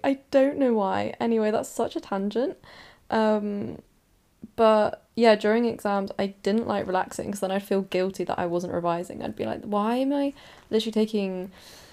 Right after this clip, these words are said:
an hour to read a book right now instead of revising? Like, I could be reading stuff that's actually gonna help me with my A level instead of reading this fun little goofy book," you know what I mean? Also, update, guys, I haven't read a book in four years,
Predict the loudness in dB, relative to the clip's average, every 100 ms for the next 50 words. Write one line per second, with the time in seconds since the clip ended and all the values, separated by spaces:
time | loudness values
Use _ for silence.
0 | -20 -2 -2 2 6 6 6 2 -2 -2
1 | -2 0 0 0 -4 -4 -2 -2 -2 -4
2 | -12 _ -2 0 2 0 0 0 0 0
3 | -4 -6 -2 -4 -2 -2 0 0 -2 0
4 | -2 -2 -4 -6 -10 -6 -4 -2 -4 -2
5 | -2 -2 -4 -2 -4 -4 -6 -6 -4 -4
6 | -4 -6 -6 -6 -4 -4 -2 -4 -8 -2
7 | -2 0 -2 -4 -6 -14 -18 -6 -4 -2
8 | -4 -4 -6 -6 -6 -6 -6 -6 -6 -4
9 | -4 -4 -4 -4 -2 0 0 -2 -2 -2
10 | -4 -8 _ _ _ 0 2 2 0 0
11 | -2 -2 0 -2 -4 -8 -8 -4 -2 0
12 | -2 -4 -4